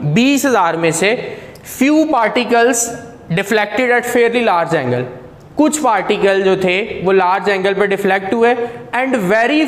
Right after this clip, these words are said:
few particles bounced back, और बहुत कम पार्टिकल ऐसे थे जो वापस आ गए। ये actually model को represent कर रहा था कि जो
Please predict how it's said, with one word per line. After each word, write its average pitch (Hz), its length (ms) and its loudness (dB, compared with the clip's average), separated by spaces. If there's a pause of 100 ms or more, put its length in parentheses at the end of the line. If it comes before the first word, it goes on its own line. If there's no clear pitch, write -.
few 285 260 2
particles 214 640 0 (480)
bounced 196 380 0
back, 131 260 -4 (320)
और 247 140 2
बहुत 262 500 0
कम 294 220 2
पार्टिकल 208 520 0
ऐसे 196 320 2
थे 196 240 0 (380)
जो 254 480 0
वापस 170 440 0
आ 143 160 0
गए। 139 220 0 (340)
ये 277 380 0
actually 220 420 -2
model 220 360 0
को 233 100 2
represent 220 520 0
कर 196 160 2
रहा 185 180 2
था 220 160 -2
कि 233 140 -2
जो 247 80 0